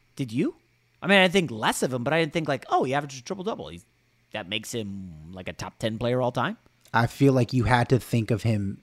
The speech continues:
Speaker 2: in a more positive light because if it, again, if it was that easy, everybody would do it. He
Speaker 1: I mean,
Speaker 2: wouldn't be
Speaker 1: that's
Speaker 2: the
Speaker 1: fair.
Speaker 2: only
Speaker 1: Yeah,
Speaker 2: one
Speaker 1: no,
Speaker 2: who would
Speaker 1: listen.
Speaker 2: ne-, who would ever done it.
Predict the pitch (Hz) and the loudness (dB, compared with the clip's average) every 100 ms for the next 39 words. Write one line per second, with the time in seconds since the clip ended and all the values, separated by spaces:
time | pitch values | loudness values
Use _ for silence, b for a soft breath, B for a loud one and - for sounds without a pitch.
0 | - 117 101 101 113 117 117 104 104 98 | -4 -2 0 0 -2 -2 -2 -2 -2 -4
1 | 98 104 101 107 92 - - 120 - 131 | -4 -4 -2 -4 -4 -10 -2 0 2 2
2 | 117 131 104 104 120 110 101 135 147 139 | 4 4 4 2 4 4 4 4 6 4
3 | 104 104 107 98 95 85 82 85 - - | 6 4 2 2 2 0 -4 -6 -10 -12
4 | _ _ _ _ _ _ _ _ _ _ | _ _ _ _ _ _ _ _ _ _
5 | 139 135 143 135 123 123 120 123 123 110 | 8 12 12 12 10 10 10 10 8 8
6 | 110 92 107 101 107 107 104 98 92 82 | 6 6 4 4 2 2 2 2 -2 -4
7 | 76 | -6